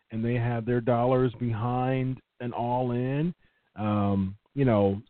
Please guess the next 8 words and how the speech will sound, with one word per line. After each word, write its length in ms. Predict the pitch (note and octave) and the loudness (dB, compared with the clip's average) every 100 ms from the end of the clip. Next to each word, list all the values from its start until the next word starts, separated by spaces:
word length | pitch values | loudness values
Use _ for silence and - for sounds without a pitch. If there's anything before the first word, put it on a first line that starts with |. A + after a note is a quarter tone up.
| - | -10
it, 380 | B2 F2 E2 E2 C#3 | -8 -8 -12 -6 0
All 220 | D3+ D#3+ | 2 2
In 160 | E3+ | 4
already 320 | D#3+ D3+ D3+ C3 | 4 4 2 0
proved 500 | - D3 D3 C#3+ B2 | 0 2 4 2 2
that 200 | A2+ G#2 _ _ | -2 -2 _ _
social 380 | - D3 C#3 C3+ | -2 -2 -2 -4
media, 640 | A#2+ C3+ B2 F#2 F2+ F#2 | -4 -4 -6 -10 -10 -12